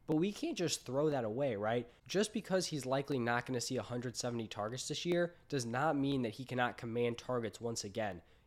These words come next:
Even though he was number two in targets, he was still fourth in the N F L in target share with a twenty-eight point five percent target share. That is impressive.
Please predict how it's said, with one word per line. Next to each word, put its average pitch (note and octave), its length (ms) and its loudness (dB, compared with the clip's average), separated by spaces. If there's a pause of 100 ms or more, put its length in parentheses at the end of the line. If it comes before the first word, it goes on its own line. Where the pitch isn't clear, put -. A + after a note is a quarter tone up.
Even F#3 260 -2
though G#3 120 4
he F3+ 120 0
was D#3 120 2
number D#3 200 2
two D3 200 -2
in B2 60 -2
targets, A#2+ 500 0 (160)
he - 160 -4
was G3 140 2
still F3+ 180 2
fourth E3 480 0
in C#3+ 140 -2
the C3 120 2
N C3+ 100 2
F B2+ 140 -4
L C3+ 160 2
in A#2 60 0
target A#2 360 -4
share D3+ 360 2 (280)
with B2+ 80 -2
a A#2+ 80 0
twenty-eight C3 640 -2
point B2+ 280 -2
five A#2+ 320 0
percent A#2 320 -6
target A2+ 320 -2
share. F#2+ 220 -6 (300)
That C3+ 160 2
is D#3 120 0
impressive. B2+ 600 -2